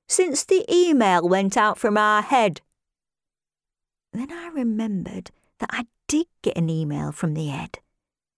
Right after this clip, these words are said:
just before Christmas, and I accidentally deleted it 'cause it went into my spam. So I lied, obviously, and I said that I'd received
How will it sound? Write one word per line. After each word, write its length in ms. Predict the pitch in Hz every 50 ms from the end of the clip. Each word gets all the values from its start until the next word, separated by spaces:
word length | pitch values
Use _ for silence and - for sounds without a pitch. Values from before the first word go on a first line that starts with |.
| _ _ _
just 320 | - 427 427 - - -
before 480 | - 403 - - - 302 294 277 262 269
Christmas, 800 | - - - 269 277 - - - - - 254 - - - - - _ _ _ _ _ _ _ _ _ _ _ _ _ -
and 120 | 185 180
I 220 | 165 139 131 135 -
accidentally 720 | - - - - 170 - 165 160 151 - - 190 202 208
deleted 600 | 196 - 226 226 220 214 254 339 415 - 320 269
it 200 | 202 165 - - _ _ _ _ _ _ _ _
'cause 220 | - - 208 202
it 100 | 208 -
went 160 | 226 226 220 -
into 300 | - 233 233 - - 240
my 100 | 254 262
spam. 560 | - - - - 277 330 415 392 330 185 - _ _ _ _ _ _ _ _ _ _ _ _ _ _ _ _ _ _ _ _ _ -
So 320 | - - - 233 233 247
I 160 | 240 240 240
lied, 460 | 247 240 254 285 - - - 156 - - _ _ _ _ _ _ -
obviously, 840 | 247 277 339 349 _ - - - 165 156 - - 147 151 - - _ _ _ - - - -
and 120 | - 240 240
I 100 | 233 233
said 200 | - - 214 202
that 160 | 226 - -
I'd 220 | 208 208 208 196
received 440 | 185 196 196 - 202 196 190 180 -